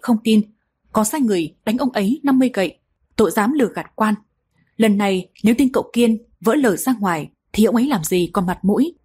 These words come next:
sống ở đây được nữa. Ở vùng này còn có một quy định ngầm, tất cả những người chết vào rằm tháng ba thì không được phép làm đám tang, bởi kinh động tất cả ma giới, phải âm thầm chôn cất,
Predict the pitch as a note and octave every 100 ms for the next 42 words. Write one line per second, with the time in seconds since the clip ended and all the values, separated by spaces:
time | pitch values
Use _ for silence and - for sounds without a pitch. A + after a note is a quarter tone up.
0 | - - A3+ C4+ A3 G3 G3 F#3 G3+ D4
1 | - _ _ _ _ _ - G#3 A3 G3+
2 | G3 F#3+ F3+ _ _ _ _ - G#3+ A3
3 | D4 - - C4+ G#3+ F3+ F3 D#3 - _
4 | _ _ _ - E4+ C4+ F3+ A#3 D4 F3+
5 | C4+ F4 _ _ - G3+ G3 F3 D#3+ C4+
6 | B3+ A3 G#3 _ _ _ _ - A3 C4+
7 | C#4 G#3+ - D#4 - - G#3 E3+ G#3+ -
8 | A#3+ A3+ - _ _ _ - - C4+ A3+
9 | F3+ F3 - G#3 E3+ A#3 G#3+ G#3+ G3 E4+
10 | _ _ _ _ - G3 - C#4+ C4 G3+
11 | D#3 A#3 G#3 D4